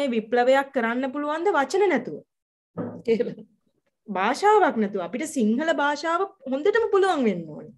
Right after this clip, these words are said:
Speaker 1: අපි ලංකාව ඇතුළේ චින්තනමය විප්ලවයක් කරන්න නම්. මොකද අපේ භාෂාවෙන් තමයි මේ ගො-, සංකල්ප ගොඩනගන්නේ. අපිට අඩුම තරමේ භාෂාවක්වත් නැත්තම් මේ ගැන කතා කරන්න.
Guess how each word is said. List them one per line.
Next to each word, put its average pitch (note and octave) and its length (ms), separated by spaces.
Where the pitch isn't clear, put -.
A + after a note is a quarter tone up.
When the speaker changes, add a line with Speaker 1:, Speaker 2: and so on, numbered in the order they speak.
Speaker 1:
අපි A3+ 220
ලංකාව A#3 380
ඇතුළේ A3+ 260
චින්තනමය G#3 420
විප්ලවයක් F3 520
කරන්න D3+ 260
නම්. E3+ 180
මොකද E4 220
අපේ F#4 220
භාෂාවෙන් E4+ 640
තමයි F4 220
මේ E4+ 280
ගො-, B3+ 180
සංකල්ප C#4 420
ගොඩනගන්නේ. C#4+ 540
අපිට D4 260
අඩුම D4+ 240
තරමේ E4 240
භාෂාවක්වත් E4 800
නැත්තම් D4 320
මේ D#4 140
ගැන D4+ 180
කතා C#4 260
කරන්න. F3 300